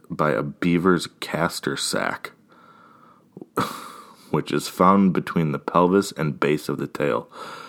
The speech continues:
Beavers use this substance, which is usually brown and sticky, to mark their territory. There's no way. What, castor, a b-,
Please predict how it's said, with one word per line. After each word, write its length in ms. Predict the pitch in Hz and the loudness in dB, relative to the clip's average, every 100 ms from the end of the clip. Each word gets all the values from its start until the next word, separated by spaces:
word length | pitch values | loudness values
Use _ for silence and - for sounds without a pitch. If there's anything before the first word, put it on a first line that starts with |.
| - - - | -20 -12 2
Beavers 420 | 92 92 90 80 | 4 6 6 6
use 300 | 95 113 104 | 6 4 2
this 160 | 85 | 0
substance, 560 | - 73 71 - 78 76 | 0 0 -2 -2 -4 -2
which 200 | 78 - | -4 -2
is 160 | 71 71 67 - _ | -2 -2 -6 -10 _
usually 440 | - 90 92 92 | -4 -4 2 2
brown 540 | 82 - - 78 87 98 | 2 0 0 4 4 4
and 180 | 78 - | 2 -2
sticky, 560 | - - 87 - 92 | -6 0 0 0 -4
to 140 | 95 - | -2 -2
mark 480 | 78 73 87 - - | 0 0 -2 -6 -14
their 220 | - 71 | -6 -4
territory. 840 | 65 - - 71 82 - 104 120 131 - _ _ _ _ _ _ _ _ _ _ _ _ _ _ _ - - | -4 -10 -10 -8 -8 -2 0 0 -2 -8 _ _ _ _ _ _ _ _ _ _ _ _ _ _ _ -20 -2
There's 200 | 156 127 | 0 0
no 200 | 73 60 | 0 -2
way. 420 | 53 - 64 57 - - - - - _ _ _ _ _ _ _ _ _ _ _ _ _ _ | -4 -4 -4 -6 -10 -20 -20 -20 -20 _ _ _ _ _ _ _ _ _ _ _ _ _ _
What, 460 | - 95 - - _ | -6 -6 -6 -20 _
castor, 440 | - 78 78 - - | -6 -6 -4 -4 -2
a 140 | 85 | -4
b-, 260 | 73 - | -6 -12